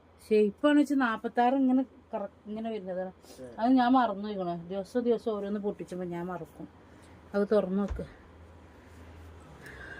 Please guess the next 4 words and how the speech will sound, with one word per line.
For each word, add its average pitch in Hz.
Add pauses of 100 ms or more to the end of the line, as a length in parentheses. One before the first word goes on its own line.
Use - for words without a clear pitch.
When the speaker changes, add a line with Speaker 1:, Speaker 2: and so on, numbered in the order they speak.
(300)
Speaker 1:
അപ്പൊ 196 (920)
അടുത്തൊരു 220
പ്രിന്റ് 214
വരുന്നത് 196